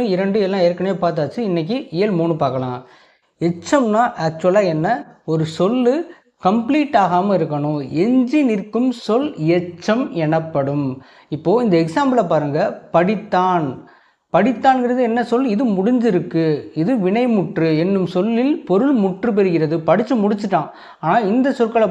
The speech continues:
பாருங்க. படித்த, படித்து, இது முற்று பெறவில்லை. இந்த மாதிரி சொற்களை தான் நம்ம என்னன்னு சொல்லுவோம்? எச்சம்னு சொல்லுவோம். இப்படி எஞ்சி நிற்கும் சொல்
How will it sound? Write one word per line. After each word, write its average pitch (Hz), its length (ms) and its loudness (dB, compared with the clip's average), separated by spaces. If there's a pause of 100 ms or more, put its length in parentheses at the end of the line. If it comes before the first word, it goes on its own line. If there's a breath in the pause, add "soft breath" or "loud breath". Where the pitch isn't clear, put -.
பாருங்க. 160 260 2 (280)
படித்த, 175 420 0 (760 loud breath)
படித்து, 185 480 2 (280)
இது 202 120 0 (120)
முற்று 202 400 -2
பெறவில்லை. 175 540 2 (260)
இந்த 214 180 0 (120)
மாதிரி 226 220 4 (100)
சொற்களை 202 360 0
தான் 240 140 0
நம்ம 214 180 -2
என்னன்னு 214 280 -4
சொல்லுவோம்? 202 360 -2 (480 loud breath)
எச்சம்னு 208 500 2
சொல்லுவோம். 147 400 0 (160)
இப்படி 202 200 -2 (200)
எஞ்சி 240 320 2
நிற்கும் 220 380 -2
சொல் 285 180 0